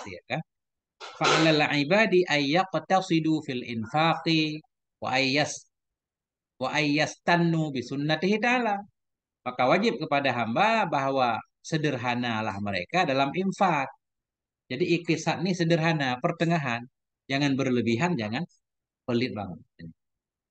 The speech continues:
Bagaimana Allah juga menghamparkan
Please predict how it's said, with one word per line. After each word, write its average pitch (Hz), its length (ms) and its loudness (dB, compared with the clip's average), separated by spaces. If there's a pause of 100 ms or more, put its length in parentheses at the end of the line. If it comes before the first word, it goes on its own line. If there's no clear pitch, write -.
(960)
Bagaimana 120 420 2
Allah 151 240 4 (100)
juga 180 300 4 (160)
menghamparkan 139 720 -2